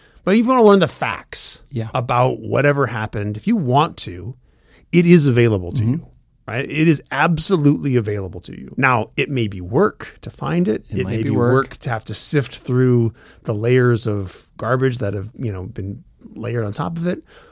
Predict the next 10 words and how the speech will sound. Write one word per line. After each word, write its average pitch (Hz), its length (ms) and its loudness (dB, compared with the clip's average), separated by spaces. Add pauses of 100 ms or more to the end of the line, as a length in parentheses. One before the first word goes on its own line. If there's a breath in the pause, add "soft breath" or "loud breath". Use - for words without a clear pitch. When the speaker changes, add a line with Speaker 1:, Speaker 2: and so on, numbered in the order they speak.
(120 soft breath)
Speaker 1:
But 139 480 2
I 202 120 4
can 185 180 4
literally 160 240 2
just, - 560 -2
like, 107 180 -6
sit 156 200 0
at 117 100 -4
home 123 240 2
on 104 240 -4